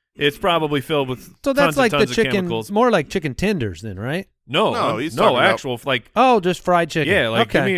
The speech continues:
Speaker 1: me, give me a, a, a leg, a fried chicken leg, like, like K F C style, 'cause
Speaker 2: I
Speaker 1: it's
Speaker 2: can
Speaker 1: at the
Speaker 2: almost
Speaker 1: buffet.
Speaker 2: hear it kind of
Speaker 1: Yeah,
Speaker 2: like
Speaker 1: it's a real
Speaker 2: making sounds with its fried breading.
Speaker 3: <laughs> In your stomach.
Speaker 2: Yes,
Speaker 1: <laughs>
Speaker 2: that as well.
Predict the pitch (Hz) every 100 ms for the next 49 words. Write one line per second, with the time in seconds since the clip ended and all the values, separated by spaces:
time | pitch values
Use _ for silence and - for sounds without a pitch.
0 | 135 120 120 151 156 147 143 - 135 127
1 | 117 - 110 110 185 139 139 151 _ _
2 | _ - 104 156 185 - - 131 107 113
3 | 220 202 180 143 - 180 151 - 233 175
4 | 123 120 147 180 160 262 247 202 - 254
5 | 196 208 185 127 - _ - 143 131 127
6 | 123 139 113 156 302 254 226 240 208 175
7 | 175 160 151 131 - 165 151 123 104 -
8 | - 139 131 135 - - 165 156 147 127
9 | 139 151 139 113 92 - 123 127 117 -
10 | 135 120 - - _ _ _ 151 143 139
11 | - - 156 151 147 139 147 123